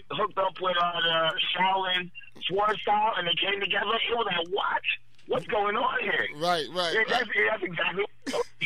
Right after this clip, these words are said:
Speaker 1: And so I, when I sit there, when I sit back and I look at everything with Brett Brown, you, you don't have enough of a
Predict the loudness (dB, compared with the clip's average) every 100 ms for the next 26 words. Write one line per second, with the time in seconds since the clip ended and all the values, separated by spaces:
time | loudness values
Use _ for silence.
0 | -4 -6 -12 -12 -10 -12 -12 -6 0 2
1 | 0 -4 -16 -18 -18 -18 -6 0 2 2
2 | 2 0 0 -2 -6 0 0 0 0 0
3 | 0 -4 -2 -2 0 -2 -2 2 0 2
4 | 2 2 -2 0 0 0 -2 0 0 0
5 | -4 -14 -14 -14 -16 -14 -4 -4 -2 -2
6 | -2 -2 0 2 0 -2 -10 -16 -16 -4
7 | 0 0 -2 -6 -6 -2 -2 0 0 2
8 | 2 -2 0 0 0 -2 -4 0 0